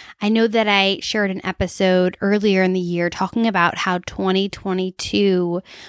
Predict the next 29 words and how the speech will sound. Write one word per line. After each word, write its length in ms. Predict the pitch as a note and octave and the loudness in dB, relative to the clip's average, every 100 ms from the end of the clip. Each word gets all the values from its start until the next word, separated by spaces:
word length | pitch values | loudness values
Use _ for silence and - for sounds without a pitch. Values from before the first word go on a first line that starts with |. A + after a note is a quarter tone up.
| - - | -8 -4
would 220 | G3 - | -2 -2
be 580 | G#3 G3+ G3+ G3+ G3 - - - | -2 0 0 0 -2 -4 -16 -8
the 80 | G#3+ | -6
year 380 | F#3+ G3+ G3+ - | -4 0 0 0
of 340 | G3 G3+ G3 - F#3 | 0 0 -2 -6 -2
dismantling 840 | A3 - G3 G3 B3 - A3 G3 | -2 0 2 2 0 -2 -2 -2
for 200 | - F3+ | -4 -4
many, 520 | E3+ E3 F3+ - - _ _ _ _ _ _ - - | -2 -2 -4 -8 -14 _ _ _ _ _ _ -20 -2
that 380 | F#3+ F#3+ - - _ _ - | 0 2 -2 -10 _ _ -6
we 120 | A3 | 0
would 140 | A3 | 0
have 400 | F#3 G#3 G3+ G3 - - _ _ | 0 2 2 0 -8 -20 _ _
an 80 | G#3+ | -2
opportunity 640 | G#3+ G#3 F#3+ A3+ G#3+ G#3 | -2 -2 -6 -4 -2 -2
to 260 | - - G3+ | -4 -6 -6
let 360 | G3+ G3+ A3+ A3 _ | -4 -2 -2 -4 _
go 680 | A#3 A3+ A#3+ A3+ G#3 F#3 - F#3+ | 0 2 4 4 2 0 -2 -4
and 360 | F#3 F#3 F3+ G#3+ | -4 -4 -6 -2
make 240 | A3 A3 | -2 -4
space 580 | - - A3+ A3 F#3 - | -10 -4 0 0 -2 -6
and 240 | G3 F#3 | -6 -4
walk 260 | G3 A3 - | 0 0 0
away 520 | G#3+ G#3+ G#3+ G3+ G3 | -2 0 2 2 0
and 240 | F#3+ F#3+ | -2 -6
quit 280 | - B3 A#3 | -6 -2 -2
and 140 | G#3+ G#3 | -4 -4
release 480 | A3 B3 D4+ D4+ | 0 2 2 0
things 640 | - G3 F3+ F3 F3+ - - - - - | -2 -2 0 -2 -6 -12 -18 -20 -20 -4
in 200 | A#3 A#3+ | -2 -2